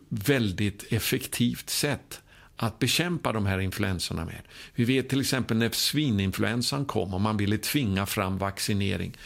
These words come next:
Det var, eh, massor med ungdomar i Europa och speciellt i Sverige som fick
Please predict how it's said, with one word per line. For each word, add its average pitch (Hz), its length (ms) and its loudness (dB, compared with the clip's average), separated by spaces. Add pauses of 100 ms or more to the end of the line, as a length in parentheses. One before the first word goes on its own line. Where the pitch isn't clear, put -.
(500)
Det 117 140 2
var, 113 340 2 (160)
eh, 110 340 0 (280)
massor 147 840 2
med 110 380 2
ungdomar 120 720 2
i 127 180 4
Europa 131 520 0
och - 180 -2
speciellt 120 600 0
i 139 60 2
Sverige 113 640 0 (360)
som 135 520 2 (160)
fick - 520 -2